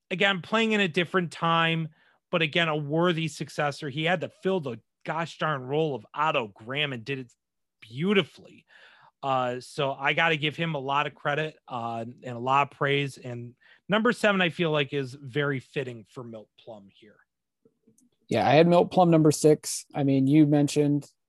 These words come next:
Speaker 2: filling Otto Graham's shoes isn't easy, but he did a solid job. Uh, his last two seasons with the Browns, he went fifteen,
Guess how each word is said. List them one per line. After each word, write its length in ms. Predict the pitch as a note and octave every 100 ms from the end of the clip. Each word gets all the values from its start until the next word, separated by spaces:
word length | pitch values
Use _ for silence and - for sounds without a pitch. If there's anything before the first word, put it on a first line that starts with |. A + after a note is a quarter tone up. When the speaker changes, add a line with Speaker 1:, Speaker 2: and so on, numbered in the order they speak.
| _
Speaker 2:
filling 400 | - D#3 D#3+ D#3
Otto 320 | C3 C#3+ D3 C#3
Graham's 300 | C#3+ C#3+ C3
shoes 280 | C#3+ C#3
isn't 340 | B2+ D#3 C#3 C#3
easy, 300 | C#3 C#3 C3+
but 280 | C#3 C3 - _ _ _ -
he 100 | D3
did 140 | D#3+
a 100 | D3+
solid 500 | - C3+ C#3+ D3 C3+
job. 460 | C#3 C3+ C#3 C#3 C3+ _ _ -
Uh, 140 | C#3
his 200 | C3 D#3
last 340 | D3 D#3 F3 -
two 100 | G3
seasons 300 | F#3+ F3 D#3+
with 160 | D#3+ D#3
the 80 |
Browns, 520 | D3 D3+ D3+ A#2 - - _ _
he 140 | D#3+
went 300 | D#3 C#3 B2
fifteen, 760 | - F3+ - - F#3+ F#3 F#3+